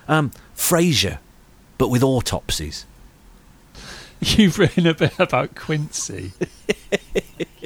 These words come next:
Speaker 1: Now, before the internet, before Netflix,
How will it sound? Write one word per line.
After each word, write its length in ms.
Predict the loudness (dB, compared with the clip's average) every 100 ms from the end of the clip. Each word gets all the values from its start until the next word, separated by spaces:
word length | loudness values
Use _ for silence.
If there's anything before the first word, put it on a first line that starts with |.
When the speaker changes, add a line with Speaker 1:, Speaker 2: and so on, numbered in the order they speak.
| -16 -18 -20 -18 -20 -20 -6 -2
Speaker 1:
Now, 280 | 0 0 -4 -10 -2
before 300 | 0 2 4
the 140 | 4
internet, 360 | 2 0 -4 -4
before 280 | -2 0
Netflix, 680 | 2 0 -4 -10 -10 -10